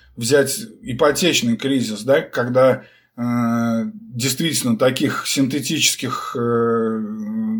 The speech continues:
товаров, инструментов финансовых не было, когда просто паковали в один архив,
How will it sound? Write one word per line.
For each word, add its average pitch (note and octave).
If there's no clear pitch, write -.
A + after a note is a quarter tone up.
товаров, E3+
инструментов C#3+
финансовых C#3
не D#3
было, A2+
когда C3+
просто C3+
паковали C#3+
в A#2+
один B2+
архив, C3